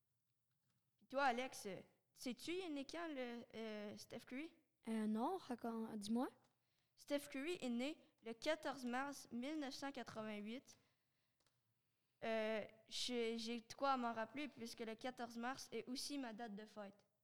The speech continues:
Speaker 1: Puis, mais moi, je suis né en deux mille dix.
Speaker 2: Ah, c'est, euh, c'est cool.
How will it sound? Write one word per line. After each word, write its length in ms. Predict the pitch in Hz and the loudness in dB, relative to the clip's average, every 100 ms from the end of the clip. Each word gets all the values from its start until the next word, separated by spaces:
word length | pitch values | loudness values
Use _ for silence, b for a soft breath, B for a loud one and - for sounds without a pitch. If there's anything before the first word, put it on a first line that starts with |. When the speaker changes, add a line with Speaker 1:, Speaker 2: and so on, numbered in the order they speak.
| _ _ - | _ _ -8
Speaker 1:
Puis, 300 | 240 233 - - | -2 -2 -2 0
mais 320 | 220 220 208 | 2 2 0
moi, 220 | 214 220 | 0 0
je 80 | 226 | -2
suis 160 | - 214 | -4 -4
né 260 | 208 208 - - | -2 -4 -6 -4
en 100 | 214 | -4
deux 140 | 202 | -2
mille 180 | 196 190 | -4 -4
dix. 180 | - - _ _ _ b b b b b b b | -8 -14 _ _ _ b b b b b b b
Speaker 2:
Ah, 160 | 294 220 202 | 0 0 -2
c'est, 340 | - 214 202 | -2 2 2
euh, 80 | 196 | 2
c'est 180 | - 202 | -2 -2
cool. 260 | 240 320 | 2 2